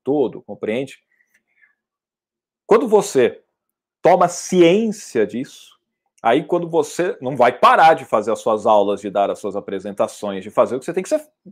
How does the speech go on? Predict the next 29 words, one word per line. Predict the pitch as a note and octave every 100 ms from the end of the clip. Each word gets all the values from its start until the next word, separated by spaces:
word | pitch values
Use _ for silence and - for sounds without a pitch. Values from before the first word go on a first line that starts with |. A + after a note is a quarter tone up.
| - F3+ -
o |
que | C#3+ G3+
você | - A3
precisa | - - A#3
fazer, | E4+ G3+ - -
continua | F3+ G#3+ G#3 C4
fazendo. | C4+ F4+ A#3+ C#3 - _ _ _ _
Agora, | - C3 D3 D#3 C3 - _
você | - D3 - C4+
vai | C4+
notar | A#3+ G#3 A3 A3
quando | A3 G3+
você | F#3+ F#3
falar, | F3+ F3+ C3+ F#2+ _ _ _
porque | - A#2
agora | E3 D3+ D#3 F#3
tem | - F3 F#3 - _ - - - _ _ _
uma | - C3 G#2+ -
consciência | D3+ E3 - D#3+ D3 C#3 B2+ B2+
despertada. | A2+ - - G#2+ - _ - - G2+ F#2+ - - - _ _
Quando | - A#3 E3+
você | G#3+ - F3+
falar | - F#3 D3 D3 F#3 G3
uma, | G#3 A3
duas | D#3+ D3+ A#2+
vezes, | C3+ G3 C#3+
vai | B2+ E3
te | F3+ F#3+
incomodar. | F#3 F#3+ F#3 E3+ G#2+ -